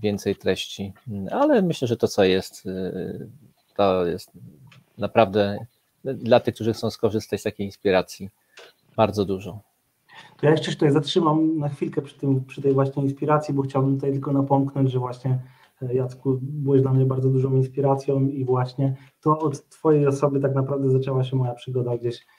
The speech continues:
Speaker 2: w tym całym rozwojem osobistym i też właśnie z psychologią, bo też jestem psychologiem, więc, więc to jest mój kierunek również.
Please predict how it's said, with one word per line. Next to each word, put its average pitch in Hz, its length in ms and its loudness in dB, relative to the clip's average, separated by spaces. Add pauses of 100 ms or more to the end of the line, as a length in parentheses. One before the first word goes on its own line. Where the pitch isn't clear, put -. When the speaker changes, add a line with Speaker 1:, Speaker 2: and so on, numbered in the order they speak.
(180)
Speaker 2:
w - 60 -20
tym 131 160 -2
całym 127 220 2
rozwojem 135 460 6
osobistym 135 760 0
i 156 80 -4
też 135 160 0
właśnie 127 280 -2
z 131 60 -6
psychologią, 123 640 -4 (480)
bo 127 80 -8
też 123 200 -4
jestem 113 220 -10
psychologiem, 110 560 -16
więc, 110 240 -20 (480)
więc 123 120 -12
to - 80 -6
jest 123 120 -6
mój 131 160 4
kierunek 117 460 -4
również. 107 340 -10